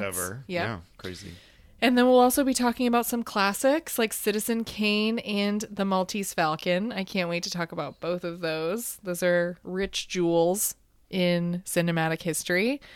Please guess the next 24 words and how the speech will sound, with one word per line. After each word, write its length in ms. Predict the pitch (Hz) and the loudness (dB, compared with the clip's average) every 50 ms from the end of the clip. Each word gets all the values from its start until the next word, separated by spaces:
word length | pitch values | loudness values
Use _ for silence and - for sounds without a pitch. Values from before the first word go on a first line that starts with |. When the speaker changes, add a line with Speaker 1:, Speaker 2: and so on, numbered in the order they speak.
| - - - - - _ | -20 -20 -20 -20 -8 _
Speaker 1:
We'll 100 | - 175 | 0 2
also 240 | 139 190 202 - 247 | 2 2 2 2 2
be 120 | 226 233 | 0 0
talking 340 | 220 - 220 202 - 214 202 | 0 2 0 0 0 0 -2
about 260 | 196 190 180 156 - | 0 0 0 0 -2
Suspicion, 840 | - - 175 - - - - 226 233 - - 269 269 294 311 330 330 - | -4 -6 -6 -6 -2 0 2 2 2 2 2 2 2 2 2 0 -2 -4
which 160 | 196 208 - | -4 -4 -2
is 140 | 196 185 185 | -2 0 0
a 80 | 170 175 | 0 -2
Hitchcock 800 | 165 - - 233 269 262 - - 226 202 180 190 202 - - - - | -2 -4 -2 -2 0 0 0 2 2 4 4 4 2 -2 -8 -14 -8
movie 560 | 196 185 175 170 165 170 175 185 202 208 - - - | -6 -4 -4 -2 -2 -2 0 0 -2 -2 -4 -8 -8
where 400 | 196 185 170 165 165 165 160 175 | -4 -2 0 0 0 0 -2 -2
Joan 280 | 180 - 180 175 180 | -2 -2 -2 -2 -2
Fontaine 720 | 175 190 180 175 175 175 - 185 170 170 175 180 185 196 185 | -4 -4 -4 -6 -6 -6 -6 -6 -4 -4 -4 -6 -6 -6 -4
won 240 | 180 170 165 175 | -4 -4 -4 -4
Best 280 | 180 185 196 208 - - | -4 -4 -6 -6 -6 -6
Actress. 640 | 156 156 151 - - 180 190 220 240 - - - - | -8 -8 -10 -8 -6 -4 -4 -4 -4 -6 -8 -10 -8
Have 160 | - 190 180 | -8 -6 -4
a 40 | 185 | -2
lot 180 | 170 156 156 160 | 0 0 0 0
of 60 | - | -2
thoughts 220 | - 165 147 165 - | -4 -4 -4 -6 -8
about 260 | - 160 156 175 - | -10 -10 -10 -6 -2
that. 360 | - 226 240 247 240 - - | 2 4 4 4 4 2 0